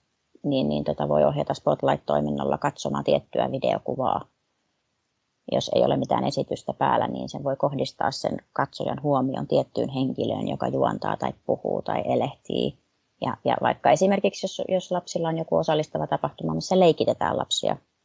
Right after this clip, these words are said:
niin, niin, niin tota he, he pystyy sitten siinä seuraamaan sitä. Mut ehkä semmonen niinku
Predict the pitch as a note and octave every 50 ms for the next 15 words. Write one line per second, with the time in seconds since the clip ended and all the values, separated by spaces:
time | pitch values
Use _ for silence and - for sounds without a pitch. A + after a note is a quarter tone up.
0 | _ - C#3 C3+ C#3 C#3 _ - D3 C#3 C#3 C3+ C3 C3+ C#3 - - B2+ - -
1 | - - C#3 C#3 - - _ _ _ _ - - - - - - _ _ _ _
2 | _ _ _ _ - - D3 C#3 C3+ C3 - - - - - C3 C3+ B2 - -
3 | - - - - - - - - - _ _ _ _ - - - C2+ - - -
4 | - - - - - - - - - - D3 D#3 D#3 - F#3+ G3 - G#3 G#3 G#3+
5 | G3+ F#3 F#3 F3+ F3 E3+ E3 E3 D#3+ - E3 D#3 -